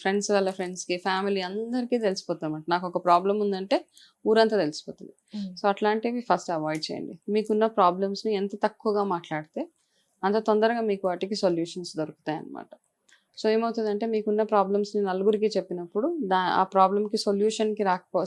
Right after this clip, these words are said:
Speaker 1: సొల్యూషన్ రాకపోగా మీకు ఇంకా ప్రాబ్లమ్స్ యాడ్ అవుతాయి. కాబట్టి కాస్త ఎంత తక్కువ మాట్లాడితే మీకు ఈ ఇయర్ అంత బాగుంటుందని మనకు ఒక చిన్న ప్రిడిక్షన్. So, ఇందులోనే మీకు ఇంకొక అడ్వైస్ కూడా ఉంది. మీరు రెగ్యులర్గా at least ఒక ఫార్టీ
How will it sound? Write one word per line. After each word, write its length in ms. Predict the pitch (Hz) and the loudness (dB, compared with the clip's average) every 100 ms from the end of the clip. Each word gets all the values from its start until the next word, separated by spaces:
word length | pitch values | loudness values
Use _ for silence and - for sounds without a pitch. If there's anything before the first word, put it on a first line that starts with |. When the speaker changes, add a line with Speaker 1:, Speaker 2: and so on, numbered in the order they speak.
| 202 | 0
Speaker 1:
సొల్యూషన్ 360 | 196 202 214 196 | 0 0 2 2
రాకపోగా 440 | 185 190 185 220 311 _ _ _ - | 0 -6 -4 -4 -4 _ _ _ -2
మీకు 160 | 208 208 | 0 2
ఇంకా 140 | 202 226 | 2 4
ప్రాబ్లమ్స్ 360 | 208 180 185 185 | 4 2 -2 -4
యాడ్ 140 | 170 160 | -4 -2
అవుతాయి. 240 | 175 - - - | -6 -10 -10 -2
కాబట్టి 360 | 196 190 196 262 185 | 0 0 -4 -2 0
కాస్త 220 | 165 - - | -2 -4 -4
ఎంత 160 | 202 214 226 | -2 0 0
తక్కువ 280 | 208 - 214 208 180 | 0 2 0 2 -2
మాట్లాడితే 560 | 170 170 175 175 220 370 392 _ _ _ | -4 -6 -6 -4 -2 -2 -6 _ _ _
మీకు 260 | 196 196 202 254 | -2 -2 0 0
ఈ 20 | 196 | 0
ఇయర్ 160 | 190 190 | 0 0
అంత 160 | 175 175 180 | 0 -2 0
బాగుంటుందని 560 | 170 170 170 160 175 233 | -2 -2 -4 -4 -2 -2
మనకు 200 | 180 175 165 | -4 -4 -8
ఒక 80 | 175 | -8
చిన్న 180 | - 190 190 | -8 -6 -6
ప్రిడిక్షన్. 440 | 165 151 - 262 - _ _ _ _ - | -6 -6 -6 -6 -6 _ _ _ _ -2
So, 140 | 220 208 302 - _ | 2 2 0 -10 _
ఇందులోనే 360 | 214 220 240 240 240 | -4 -2 -2 0 -2
మీకు 140 | 208 196 | -2 -4
ఇంకొక 320 | 185 185 185 180 175 | -2 -2 -2 -2 -2
అడ్వైస్ 320 | 175 185 - 202 | 0 -2 -2 -4
కూడా 140 | 180 170 | -4 -4
ఉంది. 220 | 170 180 381 - _ _ | -4 -4 -4 -8 _ _
మీరు 220 | 196 208 202 185 | 2 4 6 4
రెగ్యులర్గా 460 | 185 208 214 214 240 | 4 2 2 0 -2
at 60 | 202 | 0
least 140 | 220 226 | -2 -2
ఒక 100 | 202 202 | -6 2
ఫార్టీ 300 | 196 190 226 | 2 2 -2